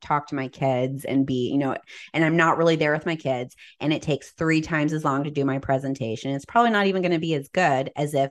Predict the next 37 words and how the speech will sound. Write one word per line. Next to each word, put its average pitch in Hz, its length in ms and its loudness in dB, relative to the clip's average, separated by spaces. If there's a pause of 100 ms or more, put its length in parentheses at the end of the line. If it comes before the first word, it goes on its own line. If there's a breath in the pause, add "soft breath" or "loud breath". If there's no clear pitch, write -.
I 139 100 0
would 139 160 -2
just, 131 280 -6
like, 120 360 -4 (200)
let 151 240 0
my 156 120 0
kids 175 240 -2
be 165 140 0
in 165 80 2
aftercare 135 600 -4
for 120 100 -6
an 110 120 -8
extra 170 360 -4
half 196 280 2
hour 147 360 4
while 120 160 0
I 120 60 0
really 139 340 -6
concentrate 165 680 -2
on 156 100 -2
this 156 160 -4
presentation. 143 720 -4
Then 139 80 -2
when 131 80 -4
I 131 100 -4
go - 140 -2
pick 139 180 -4
up 139 140 -4
the - 60 -6
kids, 165 380 2
I 117 100 0
can 139 160 -4
actually 131 300 -6
be 127 120 -6
present 120 400 -4
with 120 120 -6
them. 87 240 -10